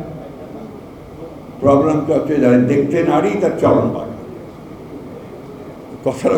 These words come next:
বলতে বাধ্য হলাম, কিছু মনে করবেন না। আমি সাংবাদিকদের ভাইদেরও বলবো, আমরা সামান্য লেখাপড়া করেছি, আপনারা শব্দের মারপ্যাচ করে কোথায় কোন দিকে নিয়ে যেতে চান,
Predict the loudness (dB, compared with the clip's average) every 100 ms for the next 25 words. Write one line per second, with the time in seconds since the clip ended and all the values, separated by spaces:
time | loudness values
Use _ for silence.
0 | 4 4 4 2 2 0 2 2 2 -4
1 | -8 -6 -4 -2 0 -2 -4 -8 -12 -12
2 | -14 -14 -16 -16 -16 -16 -14 -2 2 2
3 | 4 6 8 8 6 4 4 6 6 6
4 | 6 4 4 0 -2 -8 -14 -16 -18 -18
5 | -18 -18 -18 -18 -14 -6 -2 0 2 2
6 | 4 6 8 8 6 6 8 6 6 4
7 | 2 -2 -4 -10 -12 -16 -14 -2 -2 4
8 | 2 2 2 2 6 8 8 6 2 0
9 | -2 0 2 2 0 2 8 8 6 0
10 | -4 -8 -6 2 6 6 6 8 8 6
11 | 4 4 4 4 6 6